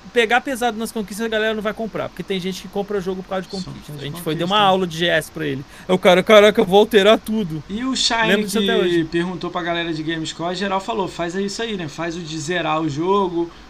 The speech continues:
Speaker 2: o de coletável, só pegar dez, cinco,
Speaker 1: Aham.
Speaker 2: não os cinquenta que tem no jogo."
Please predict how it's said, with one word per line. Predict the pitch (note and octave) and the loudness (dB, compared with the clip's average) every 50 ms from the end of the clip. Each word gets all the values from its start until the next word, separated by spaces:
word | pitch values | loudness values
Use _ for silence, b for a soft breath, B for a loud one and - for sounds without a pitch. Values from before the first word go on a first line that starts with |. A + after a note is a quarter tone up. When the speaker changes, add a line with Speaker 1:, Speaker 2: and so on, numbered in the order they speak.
| B - | B -8
Speaker 2:
o | D3 D3+ | -6 -6
de | C#3+ C3 D3 D#3+ D#3+ - - E3 D#3 - - - - | -6 -4 -4 -6 -6 -6 -10 -14 -14 -14 -16 -16 -10
coletável, | - F3 F3 E3+ D#3 D#3 D#3+ D#3 D#3 D#3+ D#3 | -6 -4 -2 -2 -2 0 -2 -2 -2 -2 -4
só | C#3+ F3+ | -6 -8
pegar | E3+ - E3+ D#3 D#3+ D#3+ | -6 -6 -6 -4 -4 -4
dez, | D3+ D3 D#3 D#3+ D#3+ D#3+ D#3 | -4 -4 -4 -2 -2 -4 -4
cinco, | - - - D#3+ F3 F#3+ F#3+ F#3+ D3 | -6 -8 -8 -8 -6 -6 -6 -4 -4
Speaker 1:
Aham. | D3+ D#3+ D3+ | -4 -2 -2
Speaker 2:
não | E3+ F3 F3+ | -2 -2 -4
os | F3+ - - | -4 -6 -6
cinquenta | - E3+ D#3+ D3+ D#3+ E3 D#3+ E3+ F3+ F3 - E3 | -6 -6 -8 -6 -6 -6 -6 -6 -6 -6 -8 -10
que | D3+ - | -10 -10
tem | - - E3 | -10 -8 -6
no | D#3 D#3+ D#3 | -6 -6 -6
jogo." | C3 D3+ E3+ F3 F#3+ F#3+ F#3 F3+ F3 E3+ | -4 -4 -2 0 0 0 -2 -2 -6 -10